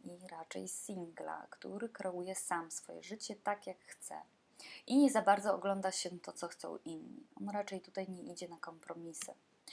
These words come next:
Okej, co masz w głowie? No, kolejna czwórka. E, I to jest czwórka takiej właśnie poczucia nostalgii,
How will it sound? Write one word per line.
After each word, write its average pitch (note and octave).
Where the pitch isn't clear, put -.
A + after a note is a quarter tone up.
Okej, A3+
co -
masz B4
w G3
głowie? F3+
No, G3
kolejna D4+
czwórka. -
E, F3
I A3+
to A4+
jest -
czwórka -
takiej G3
właśnie G3
poczucia -
nostalgii, F3+